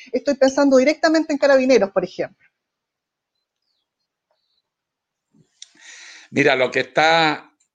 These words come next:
Speaker 2: a mi juicio, en juego hoy es que hay un conflicto más que de derecha e izquierda, los de arriba y los de abajo. La inmensa mayoría de la ciudadanía no siente que quienes ejercen el poder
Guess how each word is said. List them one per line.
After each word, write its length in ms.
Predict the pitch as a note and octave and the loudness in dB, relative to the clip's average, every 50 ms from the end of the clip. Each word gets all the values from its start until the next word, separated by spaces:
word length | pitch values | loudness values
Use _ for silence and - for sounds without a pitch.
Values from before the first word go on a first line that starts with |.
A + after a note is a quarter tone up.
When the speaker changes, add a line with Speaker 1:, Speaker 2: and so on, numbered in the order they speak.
| _ _ _ _ _ _ _ - | _ _ _ _ _ _ _ -6
Speaker 2:
a 340 | C3 C#3 C#3+ C#3 C3 B2 A#2+ | -4 -2 -2 -2 -2 -4 -4
mi 140 | D3 F#3 | -4 -6
juicio, 440 | F#3+ F#3+ A3+ A3 - - - D#3+ C#3 | -6 -6 -6 -8 -6 -6 -4 -4 -4
en 100 | C3 A#2+ | -4 -6
juego 760 | - - C#3+ C3 C3+ C3+ C3 C3 C#3+ C#3+ C#3+ D3 C#3+ - _ | -8 -6 -4 -2 -2 -2 -4 -6 -6 -6 -6 -6 -8 -10 _
hoy 400 | - B2 B2 C3+ D3 D#3+ E3+ D#3+ - - | -4 -2 -2 -2 -2 -4 -6 -10 -10 -6
es 520 | A#2+ B2+ C3+ C3 B2+ - - - - - - _ | -4 -4 -4 -4 -8 -12 -18 -20 -20 -20 -18 _
que 720 | - A#2+ A2 A2 G#2+ G#2+ G#2 G#2 G2+ G2 F#2+ F#2 G2+ F#2+ _ _ _ _ _ _ _ - | -4 -2 0 0 0 2 2 2 2 0 0 -2 -6 -10 _ _ _ _ _ _ _ -12
hay 160 | B2 B2 C#3 | -10 -8 -8
un 140 | D#3 D3+ - | -8 -8 -6
conflicto 440 | C3+ A#2 - - C3+ - - - | -6 -6 -6 -8 -12 -10 -6 -6
más 180 | B2 C3 C#3 C#3 | -4 -4 -4 -4
que 100 | - D#3+ | -2 -2
de 140 | C#3+ B2 A#2+ | -2 -2 -2
derecha 280 | A#2 B2 C#3 - - | -4 -6 -6 -6 -6
e 60 | B2+ A#2 | -6 -6
izquierda, 560 | G#2+ - - C#3+ D3 D#3 D#3 D#3+ E3+ - - | -6 -6 -4 -2 -2 -2 -2 -4 -6 -6 -6
los 180 | A2 A2 G#2+ | -4 -4 0
de 60 | G#2+ A2+ | 0 0
arriba 200 | G#2 A#2+ D3 D3+ | 0 0 -4 -4
y 40 | |
los 120 | C#3+ B2+ G#2 | -4 -2 0
de 60 | A2 | 0
abajo. 460 | G#2 A#2+ C#3+ A#2+ - - - - - _ _ _ _ - - - - - _ - | 0 2 0 -2 -4 -8 -18 -20 -20 _ _ _ _ -20 -20 -20 -20 -16 _ -4
La 80 | A#2+ B2 | -2 -2
inmensa 360 | B2+ A#2+ C#3+ E3+ E3+ - F#3+ | -2 -2 -4 -2 -2 0 0
mayoría 320 | E3+ D#3 C#3+ C3+ C3+ D3 | 0 0 0 0 0 0
de 60 | D3+ | 0
la 100 | D#3+ D3+ | 0 -2
ciudadanía 420 | - - D3+ C3 B2 B2+ C#3 D3+ D#3+ | -2 -2 -2 0 0 0 -2 -2 -4
no 140 | D#3 C3 - | -4 -4 -6
siente 440 | - - D#3+ F3 D#3+ B2 - G#2+ | -6 -6 -6 -6 -6 -6 -6 -6
que 220 | G2+ G#2+ G#2 G#2 - _ | -4 -4 -6 -6 -8 _
quienes 260 | - A2+ G#2 G#2 F#2+ - | -10 -8 -8 -8 -10 -10
ejercen 420 | - G#2 - - D#3+ - - G3 F3 | -12 -8 -4 -4 -4 -2 -2 -4 -4
el 140 | D#3+ D3 - | -4 -4 -2
poder 420 | - B2+ A#2+ A2+ G#2+ A#2 - - | -2 0 0 0 0 -2 -4 -8